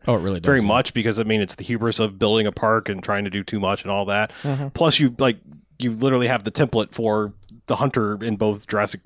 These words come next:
Speaker 2: Park one and The Lost World, you know, and then you've got, like, you know,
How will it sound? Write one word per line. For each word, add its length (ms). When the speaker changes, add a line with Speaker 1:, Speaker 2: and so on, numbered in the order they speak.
Speaker 2:
Park 280
one 160
and 200
The 60
Lost 240
World, 240
you 100
know, 220
and 420
then 140
you've 140
got, 320
like, 240
you 80
know, 220